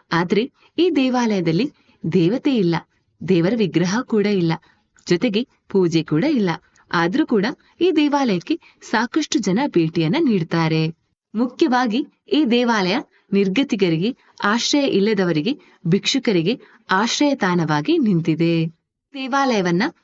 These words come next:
ದಕ್ಷಿಣದ ಕಾಶಿ ಎಂದು ಕೂಡ ಕರೆಯಲ್ಪಡುತ್ತೆ. ಹಾಗಾದ್ರೆ ಯಾವ್ದಿದು ದೇವಾಲಯ? ಯಾಕೆ ಇಲ್ಲಿ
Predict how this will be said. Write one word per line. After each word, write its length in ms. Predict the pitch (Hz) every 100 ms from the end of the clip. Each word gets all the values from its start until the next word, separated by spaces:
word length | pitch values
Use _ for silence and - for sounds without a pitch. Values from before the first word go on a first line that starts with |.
| _ - 175
ದಕ್ಷಿಣದ 420 | 202 - 311 302 320
ಕಾಶಿ 520 | - 190 202 294 269
ಎಂದು 220 | 214 185
ಕೂಡ 200 | 165 165 330
ಕರೆಯಲ್ಪಡುತ್ತೆ. 880 | - 226 180 170 170 160 143 156 - _ _ -
ಹಾಗಾದ್ರೆ 480 | 170 240 269 240 254 _ -
ಯಾವ್ದಿದು 540 | 185 190 247 311 311 247
ದೇವಾಲಯ? 460 | 240 226 220 214 214 - - -
ಯಾಕೆ 320 | 175 - 330
ಇಲ್ಲಿ 300 | 285 220